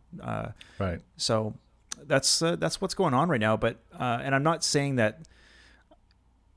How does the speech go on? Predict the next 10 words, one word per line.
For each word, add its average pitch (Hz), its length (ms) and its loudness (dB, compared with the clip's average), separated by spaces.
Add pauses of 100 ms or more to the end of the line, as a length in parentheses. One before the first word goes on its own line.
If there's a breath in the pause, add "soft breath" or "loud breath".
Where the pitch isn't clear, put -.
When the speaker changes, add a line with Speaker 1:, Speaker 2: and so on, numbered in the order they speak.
(960)
Speaker 1:
I 202 100 -2
mean, 170 120 4
it, 196 320 6
it's, - 300 0
it's - 180 2
strange 202 400 2
because 127 240 2
it 127 80 6
almost, 147 400 2
like, 110 240 0